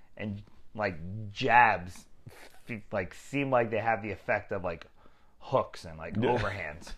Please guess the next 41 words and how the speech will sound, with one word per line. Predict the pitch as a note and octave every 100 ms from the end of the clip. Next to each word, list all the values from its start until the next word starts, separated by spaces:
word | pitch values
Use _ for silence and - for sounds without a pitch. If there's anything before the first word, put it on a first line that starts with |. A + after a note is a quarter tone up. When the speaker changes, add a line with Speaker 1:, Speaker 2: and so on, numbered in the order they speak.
| - - - - -
Speaker 1:
Like, | G#2
it's | G#2 G2+
crazy. | - - D3+ E3 A#2+ G2+
Like, | A2+ G2 E2+ - - - -
they | -
get | A#2+ C#3 -
so | D#3
tired, | C3+ C#3+ D3+ D#3+ C3
and | A#2+
then | B2 B2+
these | B2 A#2
little | A2+ C3+ D3
Speaker 2:
And | D3+
Speaker 1:
tiny | D#3 C3+
Speaker 2:
little | D3+ D#3 D#3+
Speaker 1:
punches | D3+ D#3 D#3+
Speaker 2:
tiny | E3 D3+
Speaker 1:
are | C3
Speaker 2:
hits | F3 D#3+ D#3 - - - A#2+ - - A3
is | C#3 A2+
taking | - F#3 D3+
Speaker 1:
Yep. | D3 D3+
Speaker 2:
them. | A2+ - - - -
They're, | C#3
they're | C3+
all | D3 C3+
backing | A#2+ C#3 C#3 C3+
into | C3 C#3+
the | A#2+
cage | - C#3+ C3+ A2+
and | G2
shit. | F2+ G#2+ G2+ G2
Oh | G2+
shit. | G2 E3+
Speaker 1:
Ooh, | F#3 G3 F#3+
how'd | D#3 D#3+
you | D3+
Speaker 2:
Ooh. |
Speaker 1:
not | D3 C3+ -
catch | A#2+ A#2
that? | G#2 F2+ -